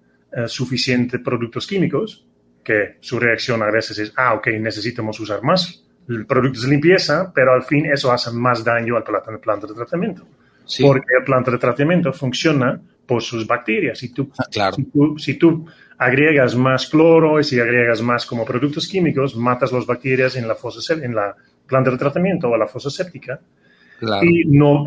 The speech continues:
Speaker 1: y, y, y va, va a incrementar el olor.
Speaker 2: Claro.
Speaker 1: Porque la gente no, el, su conocimiento, cuando mucha gente para en el desagüe,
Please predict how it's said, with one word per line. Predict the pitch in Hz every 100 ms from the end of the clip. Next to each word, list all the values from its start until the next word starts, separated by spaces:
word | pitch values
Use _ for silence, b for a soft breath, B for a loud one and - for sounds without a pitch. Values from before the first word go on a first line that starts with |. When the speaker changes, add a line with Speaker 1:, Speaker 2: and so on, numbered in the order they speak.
| 147
Speaker 1:
y, | 156 135
y, | 151 131 123 143
y |
va, | 120 139 135 120
va | 127 123
a |
incrementar | 127 123 117 113 107 117
el | 120 127
olor. | 190 233 - _ _ _ _ _ _ _ _ -
Speaker 2:
Claro. | 117 98 98
Speaker 1:
Porque | 135 151 143
la | 139 127
gente | 147 143 143
no, | 135 135 131 -
el, | 131 123
su | 147
conocimiento, | 143 143 143 143 147 156 147 131 - -
cuando | 113 117
mucha | 123 143 160
gente | 160 160 123 120 - b _
para | 165 156 131 143 -
en | 127
el | 120
desagüe, | 110 131 143 123